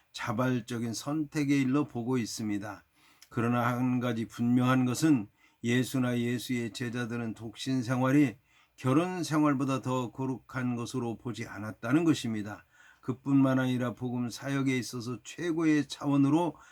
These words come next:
간주하지도 않았다는 것입니다. 다만 하나님 나라를 위해서 더 유용하게 쓰임받기 위해서 특별한 소명을 부여받았다고 한 것입니다.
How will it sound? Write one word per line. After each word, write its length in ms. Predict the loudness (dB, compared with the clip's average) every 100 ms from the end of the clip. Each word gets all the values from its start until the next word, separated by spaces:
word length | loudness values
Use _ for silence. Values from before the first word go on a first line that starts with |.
| -20
간주하지도 840 | -8 0 2 2 0 -2 -4 -6 -8
않았다는 560 | -6 -4 -2 2 2
것입니다. 640 | 4 2 0 -4 -6 -10 -16 _ _ _ _
다만 320 | 2 4 6 4
하나님 560 | 2 4 4 2 2
나라를 500 | 0 0 -2 -2 -2
위해서 380 | -2 -4 -6 -10
더 640 | -6 -2 4 6 6 4 -2
유용하게 680 | -2 4 6 6 4 0 -2
쓰임받기 600 | 0 2 2 0 -2 -2
위해서 480 | -2 0 -2 -2 -4 _ _ _
특별한 540 | -20 _ -4 2 2
소명을 600 | 2 2 4 6 6 4
부여받았다고 1000 | 0 -2 -2 -2 -6 -8 -8 -6 -8 -6 -2
한 180 | 2
것입니다. 640 | 2 0 -4 -4 -6 -8